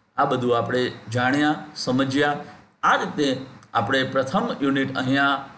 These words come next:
પૂર્ણ કરીએ છીએ. પૂર્ણ કરતા પહેલાં એના આઈ એમ પી જે question છે એ જોઈએ. મિત્રો, પરીક્ષા માટે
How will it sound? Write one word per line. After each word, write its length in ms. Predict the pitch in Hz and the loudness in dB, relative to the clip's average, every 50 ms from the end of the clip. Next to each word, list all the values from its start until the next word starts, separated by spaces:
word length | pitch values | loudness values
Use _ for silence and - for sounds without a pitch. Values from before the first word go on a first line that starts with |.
| - - _ _ _ _ _ _ _ _ _ _ _ _ _ _ _ _ _ _ _ _ - | -20 -20 _ _ _ _ _ _ _ _ _ _ _ _ _ _ _ _ _ _ _ _ -2
પૂર્ણ 360 | 151 175 208 233 240 226 208 | 0 2 4 4 4 4 2
કરીએ 380 | 185 175 156 139 139 135 135 131 | 2 0 0 0 0 0 0 -2
છીએ. 360 | 131 - 135 131 131 131 131 131 - - - - _ _ _ _ _ _ _ _ - | -2 -2 -2 -2 0 0 -2 -2 -4 -12 -18 -20 _ _ _ _ _ _ _ _ 0
પૂર્ણ 280 | - 180 226 262 285 262 | 2 2 4 4 2 2
કરતા 380 | - 170 151 147 - 147 143 | 2 0 -2 0 0 0 0
પહેલાં 640 | - - 135 131 131 135 131 135 139 139 135 - - - - - _ _ _ _ _ _ _ _ _ _ _ - - | 2 2 0 2 2 2 2 2 2 0 -2 -6 -14 -18 -20 -20 _ _ _ _ _ _ _ _ _ _ _ -4 0
એના 160 | 135 151 151 | 2 2 2
આઈ 260 | - - - 123 143 | 2 2 0 0 2
એમ 180 | 156 180 202 196 | 2 2 0 0
પી 160 | - 285 262 | 0 -2 0
જે 140 | 254 247 226 | 2 2 0
question 640 | - 170 165 156 156 - - - 226 226 214 160 | 2 2 0 0 0 -2 -2 -2 0 0 2 0
છે 300 | 127 - 120 104 107 - - - - - _ _ _ - | 0 0 0 -2 -2 -4 -8 -16 -20 -20 _ _ _ -2
એ 200 | 165 196 196 147 | 0 2 2 2
જોઈએ. 440 | 127 120 113 110 107 107 107 104 101 110 110 - - _ _ _ _ _ _ _ _ _ _ _ _ _ _ _ - | 2 2 2 4 4 2 0 -2 -6 -10 -12 -16 -20 _ _ _ _ _ _ _ _ _ _ _ _ _ _ _ -6
મિત્રો, 400 | - - 262 233 247 254 247 240 | -4 -2 2 4 4 4 4 2
પરીક્ષા 600 | - - 151 151 190 214 - - - 240 226 220 | 0 -2 0 0 0 0 -2 0 2 2 2 4
માટે 500 | 190 156 151 - - 156 135 - - | 4 2 0 0 0 -2 -2 -2 -4